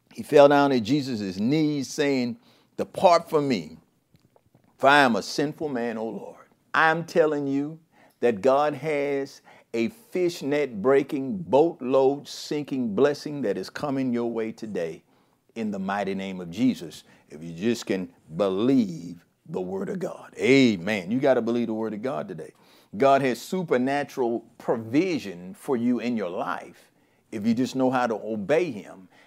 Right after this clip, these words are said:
and believe him and release some faith toward him. Honey, the blessing knows what to do. The blessing will go before you, it will come after you, and it will rest upon you to supernaturally enable you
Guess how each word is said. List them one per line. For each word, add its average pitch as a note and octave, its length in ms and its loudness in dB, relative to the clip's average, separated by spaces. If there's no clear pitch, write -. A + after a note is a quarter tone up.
and A2 200 -4
believe B2 520 2
him E2 280 -18
and A#2 120 -2
release B2+ 320 2
some A2 220 -6
faith D3 300 2
toward G3 340 0
him. F#2+ 240 -8
Honey, E3+ 220 2
the B2+ 100 4
blessing C#3+ 400 6
knows A2 240 -2
what A2 180 -2
to A2 80 -6
do. A2 220 -6
The C#3+ 100 6
blessing F#3 480 4
will C3+ 120 2
go A#2+ 180 2
before D#3 520 -4
you, D#3 440 -6
it D3 80 -4
will A#2+ 160 -2
come A2+ 400 -8
after D#3+ 320 -6
you, C#3+ 300 0
and B2+ 100 -2
it B2 40 -2
will B2+ 120 -8
rest A#2+ 320 -4
upon D3 480 -6
you G2 320 -8
to G2+ 100 -10
supernaturally C3+ 920 -2
enable B2+ 360 0
you F2+ 300 -10